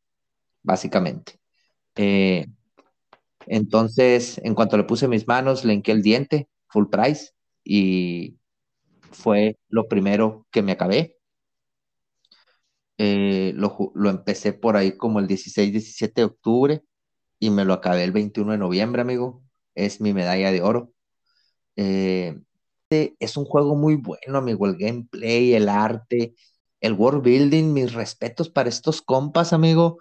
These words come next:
Eh, empezaron a, a, a armar las, la-, las ligas de, de lo que estamos ahorita, que acabamos de disfrutar el año pasado y que se, se nos seca la boca de recomendarlo.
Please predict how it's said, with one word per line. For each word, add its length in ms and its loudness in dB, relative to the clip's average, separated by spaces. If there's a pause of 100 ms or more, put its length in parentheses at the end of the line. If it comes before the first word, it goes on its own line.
(140)
Eh, 220 -6
empezaron 760 -2
a, 240 2
a, 380 -2 (100)
a 420 -2
armar 400 -2
las, 640 -2
la-, 160 -2
las 320 -2
ligas 460 0
de, 340 2
de 160 0
lo 140 0
que 100 -10
estamos 480 -8
ahorita, 880 -2
que 120 -4
acabamos 400 -2
de 80 4
disfrutar 480 0
el 80 2
año 240 -2
pasado 360 -4
y 120 -4
que 200 -4 (420)
se, 260 -4
se 160 -6
nos 400 -10 (200)
seca 360 -2
la 100 2
boca 240 0
de 80 4
recomendarlo. 840 -2